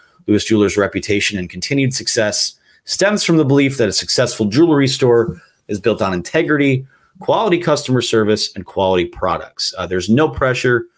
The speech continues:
no commissions. Uh, they're non-commissioned, trusted advisor team is always ready to provide their professional experience and expertise to you. Uh, they are located in the bustling city limits of Ann Arbor, Michigan,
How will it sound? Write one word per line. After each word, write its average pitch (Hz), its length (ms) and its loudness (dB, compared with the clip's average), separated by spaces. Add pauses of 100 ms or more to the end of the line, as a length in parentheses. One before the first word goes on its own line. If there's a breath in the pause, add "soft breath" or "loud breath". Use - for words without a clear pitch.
(320 soft breath)
no 135 200 2
commissions. 117 760 0
Uh, 98 260 0
they're 98 440 0 (140)
non-commissioned, 139 880 0
trusted 135 400 -2
advisor 110 440 0
team 107 400 -2 (380 soft breath)
is 104 120 -4 (120)
always 151 340 2
ready 139 160 2
to 120 100 -2
provide 110 360 0
their 101 120 2
professional 98 640 -4
experience 95 800 -2 (420)
and 85 260 -12
expertise - 880 -4 (340)
to 139 120 0
you. 131 400 2 (220 loud breath)
Uh, 98 100 -2
they 107 140 0
are 104 80 2
located 131 500 2
in 113 120 2
the 104 80 2
bustling 113 500 -4
city 131 260 0
limits 120 320 2
of 87 120 -2
Ann 101 180 -4
Arbor, 87 260 -2
Michigan, 101 580 -2